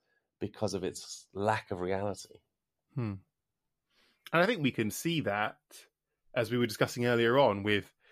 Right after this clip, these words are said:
Speaker 2: with kind of, you know, the, the monuments to liberal, secular, naturalist humanism that we've built in the twenty-first century, our, um, our internet culture, our societies, they are,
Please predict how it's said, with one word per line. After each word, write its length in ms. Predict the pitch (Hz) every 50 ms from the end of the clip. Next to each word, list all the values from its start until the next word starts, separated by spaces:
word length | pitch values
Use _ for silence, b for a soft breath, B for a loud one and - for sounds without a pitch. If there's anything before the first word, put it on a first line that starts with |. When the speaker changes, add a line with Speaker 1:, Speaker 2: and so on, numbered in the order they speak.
| b b b b b
Speaker 2:
with 120 | - -
kind 280 | - - 127 113 110 107
of, 160 | 104 104 101
you 100 | - 147
know, 220 | 123 95 98 104 135 151 - _ _ _
the, 220 | - 117 120 - - B B B B B B _
the 80 | 127
monuments 580 | 120 135 139 139 139 139 120 113 123 117 117 -
to 100 | - 120
liberal, 360 | 110 117 120 107 107 113 107
secular, 520 | - - - - - - - - 165 160 - - - _ b b b b b b b b -
naturalist 480 | 123 127 - - - 120 113 110 -
humanism 680 | - 131 127 120 110 107 95 101 101 98 104 107 120 -
that 140 | - - -
we've 220 | 113 117 104 -
built 300 | _ 120 120 117 117 -
in 100 | 113 107
the 60 | 104 104
twenty-first 480 | - - 113 113 107 - 113 107 -
century, 640 | - 120 117 - - - 104 104 104 107 113 123 - _ _ _ _ _ _ _ _
our, 400 | - 107 107 104 104 104 104 104
um, 380 | 104 104 104 104 101 107 117 - _ _ _ _ _ _ -
our 180 | 120 110 113
internet 360 | 123 131 - 127 117 110 - -
culture, 600 | - - 120 113 - - - 117 107 110 113 - _ _ _ _ _ _ _ _
our 80 | - 104
societies, 720 | - 120 - - 123 113 110 107 - - 117 110 110 101
they 160 | - 120 127 135
are, 420 | 143 143 139 113 104 101 95 101